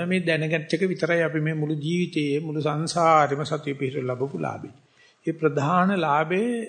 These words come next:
ගරු කරන්න දන්නේ නැත්නම් විශේෂයෙන්ම භාවනාව කෝක වෙතත් විපස්සනාවක් නම් වෙන්නේ නැහැ කියලා මට කියයි. වෙන,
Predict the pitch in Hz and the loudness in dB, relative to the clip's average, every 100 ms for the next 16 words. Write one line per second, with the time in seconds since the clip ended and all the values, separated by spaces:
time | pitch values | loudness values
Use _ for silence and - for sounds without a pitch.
0 | - - 147 185 208 208 196 147 135 127 | -10 -2 2 4 4 4 4 2 0 0
1 | 147 - 196 107 131 - _ _ _ _ | -2 -4 -6 -6 -10 -18 _ _ _ _
2 | _ _ 131 120 160 185 170 185 180 160 | _ _ -6 0 4 4 4 0 0 -2
3 | 139 165 160 147 139 143 160 165 196 196 | -2 -2 0 -2 2 2 2 0 -2 -4
4 | - 180 202 202 185 170 156 147 165 180 | -2 2 2 2 2 2 2 -2 -2 0
5 | 156 147 143 135 127 170 180 135 117 87 | 0 2 2 2 0 0 0 -4 -8 -12
6 | - _ _ _ _ _ _ _ _ _ | -16 _ _ _ _ _ _ _ _ _
7 | _ _ _ - _ 139 143 | _ _ _ -20 _ -4 -2